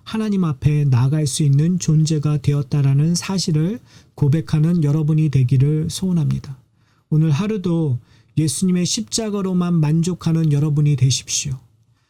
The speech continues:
세상에서 십자가는 무식한 것이요 수치스러운 것입니다. 그러나 십자가의 능력은 우리를 부활의 능력으로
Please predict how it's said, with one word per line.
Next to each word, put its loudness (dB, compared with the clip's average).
세상에서 0
십자가는 0
무식한 0
것이요 -2
수치스러운 -2
것입니다. -2
그러나 2
십자가의 -4
능력은 2
우리를 2
부활의 -6
능력으로 0